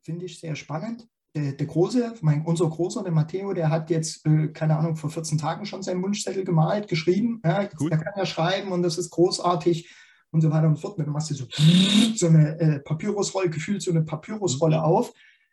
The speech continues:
Speaker 1: Und heute war wieder ein, ein, ein, ein Termin auf der anderen Seite, wo ich, wo wir auch, da war ich als Berater mit unterwegs für einen Partner von uns bei einer, bei einem, bei einem großen,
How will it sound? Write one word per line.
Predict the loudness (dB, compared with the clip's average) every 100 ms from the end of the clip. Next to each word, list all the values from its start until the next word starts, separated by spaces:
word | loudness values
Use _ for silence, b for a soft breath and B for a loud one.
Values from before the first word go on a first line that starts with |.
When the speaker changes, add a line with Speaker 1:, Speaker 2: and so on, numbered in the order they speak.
| b _ 0
Speaker 1:
Und | 4
heute | 4 4 4
war | 4 4
wieder | 2 2
ein, | 0
ein, | 0 0 0
ein, | -2
ein | -2 -2
Termin | 2 2 4
auf | 2 0
der | -4
anderen | -4 -4 -2
Seite, | -2 0 4
wo | 4 4
ich, | 0 0
wo | 2
wir | 2 0
auch, | 0 -2
da | -4 -4
war | -4
ich | -4
als | -8
Berater | -6 -2 0 0
mit | -2 -4
unterwegs | -4 -4 -6 -8 -2
für | 4
einen | 4 4
Partner | -2 -8 -8
von | -8 -8
uns | -8 -8 -8 -6
bei | -2
einer, | -2 -4
bei | -8
einem, | -8 -8
bei | -8
einem | -6 -6 -10
großen, | -2 4 4 6 4 4